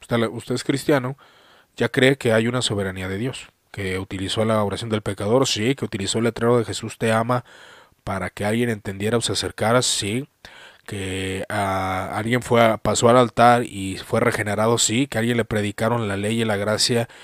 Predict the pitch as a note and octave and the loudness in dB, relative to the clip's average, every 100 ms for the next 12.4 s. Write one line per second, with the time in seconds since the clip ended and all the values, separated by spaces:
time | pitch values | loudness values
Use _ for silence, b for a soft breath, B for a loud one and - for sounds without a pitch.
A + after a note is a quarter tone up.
0 | B B F#2+ G2 A#2 A2 G#2+ G#2+ G#2 - | B B -8 -2 0 0 0 0 0 0
1 | A2+ C#3 - G2+ - G2+ G#2+ C3+ D#3 D3 | 0 0 -2 -12 -6 -2 2 2 4 4
2 | D3 D3+ A#2+ F3 G3 A#2+ - G2+ _ - | 4 2 2 4 4 2 -4 -8 _ -8
3 | A2+ A#2 A#2 C#3+ G#3+ A3 A3 G#3 G#3 G#3 | -4 0 4 8 10 10 8 6 2 2
4 | G#3+ - B2+ C3 - B B B B _ | 2 2 0 -2 -6 B B B B _
5 | - G2+ F#2+ G2 G2+ G2+ G2+ G#2 - C3+ | -12 -8 -6 -6 -6 -6 -2 -2 0 0
6 | A#2+ G#2+ A#2 A#2 A#2+ B2 B2+ G#2 - - | 0 0 0 4 4 4 2 0 -4 -6
7 | - b b b b - G#2+ G#2+ C#3 C3+ | -12 b b b b -10 -4 2 4 6
8 | C#3 C3 B2 B2+ C3 - B2 A2 G2+ F#2+ | 4 4 6 6 6 2 0 0 -2 -4
9 | F#2+ G2+ A2 A#2+ A#2 A#2+ B2+ C#3+ - G2+ | -4 0 2 4 6 6 6 4 -4 -4
10 | - A2 G2 G2+ A2 B2+ A2+ G#2 G2 G2+ | -2 -2 -4 -6 -6 0 0 0 -2 -6
11 | G2+ G2 A#2+ A2+ G#2 G2+ G2+ A2 A2 A2 | -6 -6 -8 -6 -6 -6 -6 -2 -2 -2
12 | F#2+ - G#2+ A#2 | -2 2 2 0